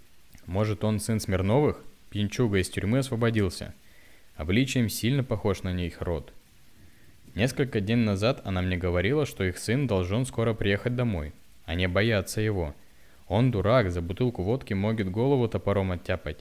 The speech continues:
и ничуть не пожалеет. Поди узнай, шо у его с дурной башке. "Да", согласился дядька, "все может быть". "Лишак их носит всяких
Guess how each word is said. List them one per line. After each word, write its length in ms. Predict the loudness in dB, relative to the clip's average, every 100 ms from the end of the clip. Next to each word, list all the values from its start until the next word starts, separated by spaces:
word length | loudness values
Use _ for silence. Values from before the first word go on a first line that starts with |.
| -8
и 120 | -2
ничуть 400 | 0 0 -4 -4
не 80 | 0
пожалеет. 600 | 0 0 -2 -2 -4 -10 -20 -20 -20 -20 -8
Поди 260 | -4 0 2
узнай, 500 | 2 2 0 0 -6 -12
шо 340 | -2 2 4
у 80 | 4
его 360 | 2 2 0 0
с 60 |
дурной 300 | -2 -2 -2
башке. 460 | -4 -6 -6 -10 -10 -12 -16 -18 -20 -20 -20 -20 -20 -20 -20 -20 -20 -14
"Да", 260 | -2 2 2
согласился 560 | -2 -6 -8 -10 -10
дядька, 420 | -6 -6 -6 -12 -14 -18 -16
"все 300 | -10 0 2
может 320 | 2 0 -4
быть". 340 | -6 -8 -8 -12 -12 -12 -12 -16 -16 -14
"Лишак 540 | -8 -8 -6 -2 -2 -2
их 160 | -4
носит 360 | -4 -4 -6 -10
всяких 420 | -4 -4 -2 -6